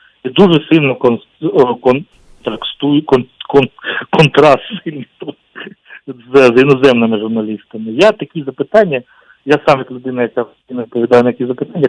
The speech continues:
терпіти не можу такі запитання. Коли ні конкретики, ні щось загальне абсолютно. І, і, і, і, і, і в самому запитанні є можливість відповідачу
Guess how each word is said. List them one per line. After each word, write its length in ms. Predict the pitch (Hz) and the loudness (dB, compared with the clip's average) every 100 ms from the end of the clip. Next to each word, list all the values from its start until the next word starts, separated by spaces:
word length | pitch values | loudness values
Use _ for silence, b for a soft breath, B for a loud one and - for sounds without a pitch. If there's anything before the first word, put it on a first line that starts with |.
| - | 0
терпіти 400 | 139 - 120 113 | -4 -2 -8 -4
не 100 | 113 | -2
можу 220 | 113 104 | 0 -2
такі 240 | 107 - 107 | -6 -6 -6
запитання. 640 | 107 107 - 110 113 110 - b b b _ | -6 -8 -4 -2 -2 -4 -8 b b b _
Коли 480 | - 123 127 123 135 - | 0 4 6 6 2 -2
ні 140 | 131 | -6
конкретики, 800 | 135 147 139 160 190 196 143 _ 135 123 120 117 | -2 -2 0 2 2 2 -8 _ -8 -8 -8 -12
ні 200 | 135 123 _ | -14 -16 _
щось 140 | 147 127 123 | -4 -2 0
загальне 500 | 135 131 165 143 120 | 2 4 2 2 -2
абсолютно. 760 | 113 _ - 127 147 139 117 _ _ _ _ | -4 _ -12 -12 -12 -14 -14 _ _ _ _
І, 200 | 131 123 | -4 0
і, 240 | 127 - 143 190 | 0 0 -4 -4
і, 80 | 156 - | -6 -4
і, 140 | 165 - | -6 -6
і, 140 | 202 208 | -12 -10
і 240 | 165 151 160 - 254 _ _ 165 _ _ _ _ _ _ _ _ | 0 4 4 0 -20 _ _ _ _ _ _ _ _ _ _ _
в 100 | _ | _
самому 320 | 156 175 156 139 | 2 4 2 0
запитанні 640 | 143 156 208 254 185 131 | -2 -2 2 2 2 -4
є 160 | 131 170 | -2 -2
можливість 540 | 143 131 180 160 131 _ b b b b | -2 -2 -2 -2 -6 _ b b b b
відповідачу 880 | 139 135 - 131 131 139 - 233 | -8 -8 0 0 2 0 0 -4